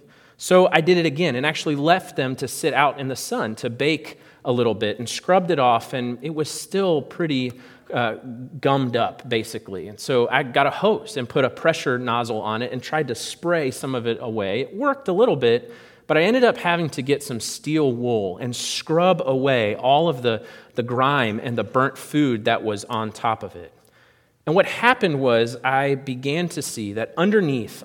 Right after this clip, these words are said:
all the charred bits of food, there wasn't anything left of the metal. The burners had just, uh,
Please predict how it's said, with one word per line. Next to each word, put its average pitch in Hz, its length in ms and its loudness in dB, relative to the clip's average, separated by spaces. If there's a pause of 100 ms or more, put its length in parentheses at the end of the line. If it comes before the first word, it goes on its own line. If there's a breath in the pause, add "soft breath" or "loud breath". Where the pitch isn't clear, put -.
(100)
all 143 240 4
the 123 120 0
charred 135 480 0
bits 123 320 -2
of 110 140 -6
food, 101 540 -6 (500 soft breath)
there 131 120 -4
wasn't 180 280 0
anything 151 380 -2
left 120 420 0
of 110 480 -4
the 113 80 -6
metal. 113 440 -6 (320)
The 143 100 4
burners 135 600 -2
had 123 180 -4
just, 139 360 -2 (320 loud breath)
uh, 123 200 0